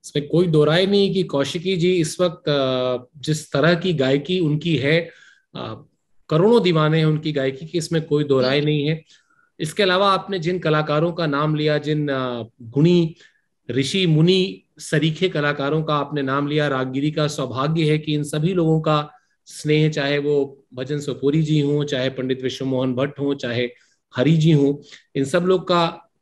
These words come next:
Speaker 1: स्नेह हम लोग को भी मिलता रहा है। अ, महिमा, अब एक और कोई आप हमें अपनी प्रस्तुति के बारे में बताते हुए कुछ और सुनाइए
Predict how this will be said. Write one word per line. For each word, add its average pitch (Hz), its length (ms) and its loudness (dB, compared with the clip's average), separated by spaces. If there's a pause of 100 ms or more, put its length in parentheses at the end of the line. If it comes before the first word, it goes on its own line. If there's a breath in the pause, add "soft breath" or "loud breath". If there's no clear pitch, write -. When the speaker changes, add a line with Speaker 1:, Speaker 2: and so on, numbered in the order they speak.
(120)
Speaker 1:
स्नेह 160 440 0
हम 147 140 -2
लोग 156 160 0
को 160 120 -2
भी 156 100 2
मिलता 131 320 0
रहा 131 160 -2
है। 127 160 -8 (400 soft breath)
अ, 131 340 -6 (380)
महिमा, 180 260 4
अब 226 540 -4 (100)
एक 214 300 0
और 226 280 4
कोई 220 360 4
आप 160 280 0
हमें 170 400 2 (120)
अपनी 175 260 -4
प्रस्तुति 160 440 -4
के 185 100 4
बारे 151 280 2
में 165 140 2
बताते 143 380 0
हुए 175 140 4
कुछ 156 220 -4
और 160 180 0
सुनाइए 143 500 -2